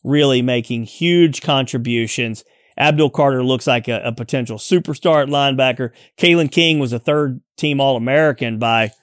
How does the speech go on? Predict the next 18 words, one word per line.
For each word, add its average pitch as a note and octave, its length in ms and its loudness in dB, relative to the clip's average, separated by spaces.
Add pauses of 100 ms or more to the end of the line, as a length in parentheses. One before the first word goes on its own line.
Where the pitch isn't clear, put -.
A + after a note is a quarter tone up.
(340)
uh, A2 280 0
one C#3 200 0
or B2 60 -4
two C#3 180 -2
of B2+ 60 -2
the A#2 120 -4
outlets, A2+ 380 -4
I A#2 60 -4
believe, A2 260 -4
maybe A2+ 220 -4
Pro A#2+ 240 -6
Football A#2 360 -6
Focus A2+ 420 -10
or A#2 80 -8
what A2+ 160 -6
have A2+ 240 -4
you, A#2 100 -4
but, A2 200 -6